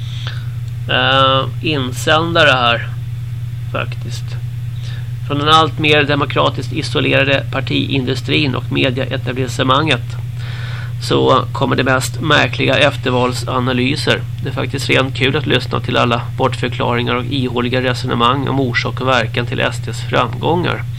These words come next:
Jag lyssnade till Studieförbundets, eh, Näringsliv och Samhälle, S N S analys. Givetvis, och som vanligt är det den lilla isolerade och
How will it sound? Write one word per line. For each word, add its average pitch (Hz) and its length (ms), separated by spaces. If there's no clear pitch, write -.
Jag 143 140
lyssnade 151 320
till 143 160
Studieförbundets, 139 1120
eh, 127 680
Näringsliv 143 560
och 123 80
Samhälle, 143 580
S 139 220
N 143 120
S 151 320
analys. 127 560
Givetvis, 131 540
och 135 80
som 139 140
vanligt 131 340
är 139 80
det 135 60
den 135 240
lilla 127 360
isolerade 123 680
och 127 140